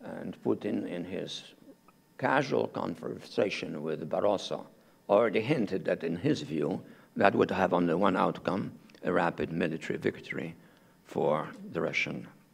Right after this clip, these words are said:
armed forces, thereby resolving this by force, although with the risk, and he realizes it, that it would undo all of the progress made by this strategy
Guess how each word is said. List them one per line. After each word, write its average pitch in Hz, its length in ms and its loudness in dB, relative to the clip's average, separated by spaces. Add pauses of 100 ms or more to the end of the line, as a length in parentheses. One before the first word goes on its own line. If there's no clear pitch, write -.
armed 87 220 -2
forces, 139 600 0 (340)
thereby 107 280 4
resolving 87 680 4
this 92 320 0 (500)
by 76 580 2 (200)
force, - 500 8 (640)
although 123 480 12 (220)
with 135 180 8
the 117 120 10
risk, - 520 6 (400)
and 107 140 4
he 117 100 4
realizes 80 640 4
it, - 260 0 (640)
that 139 260 8
it 123 160 4
would 143 300 8
undo 160 640 6 (420)
all 175 260 10
of 143 100 4
the 127 80 6
progress 120 580 4
made 131 440 6
by 98 140 6
this 92 160 2
strategy 87 640 2